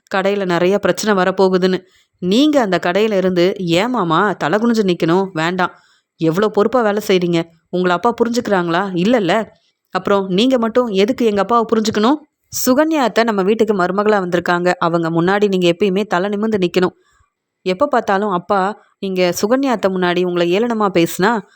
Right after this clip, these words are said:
அவங்க எப்படி உங்களை, உங்களுக்கு வந்து மதிப்பு மரியாதையும் கொடுப்பாங்க?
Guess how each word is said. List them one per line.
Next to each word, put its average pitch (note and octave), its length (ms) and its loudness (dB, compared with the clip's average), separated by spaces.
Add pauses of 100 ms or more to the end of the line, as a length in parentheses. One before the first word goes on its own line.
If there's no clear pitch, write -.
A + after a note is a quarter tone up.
(160)
அவங்க B3+ 340 0
எப்படி F#3+ 360 2
உங்களை, F3+ 400 2 (260)
உங்களுக்கு F#3+ 360 0
வந்து F#3 540 2
மதிப்பு G#3+ 360 0
மரியாதையும் G3 480 2
கொடுப்பாங்க? F3+ 460 0